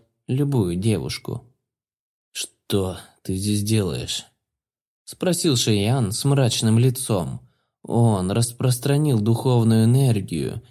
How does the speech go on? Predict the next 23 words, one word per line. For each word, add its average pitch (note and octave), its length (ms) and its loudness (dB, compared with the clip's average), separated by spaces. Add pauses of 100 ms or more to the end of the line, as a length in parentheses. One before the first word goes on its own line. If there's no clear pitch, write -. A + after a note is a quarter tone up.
(180)
и A2+ 100 0
почувствовал, A#2 880 -2
что B2 220 -4
кроме C#3 380 2
него A2+ 520 2 (380)
и A2+ 380 2
Юроу A#2 760 2
на E3+ 240 0
острове C3 420 0
никого C#3 400 2
нет. - 460 0 (440)
Слегка A2 800 -2
расслабился. G2+ 960 -6 (540)
Он E3 220 0
внимательно C#3+ 580 2
посмотрел B2 540 0
на A2+ 160 4
женщину A2+ 500 0
перед G2+ 220 -2
собой C3+ 520 -2 (260)
и A2+ 80 -4
сказал: A#2+ 680 -4 (720)
"Крылатое G#2 1120 -2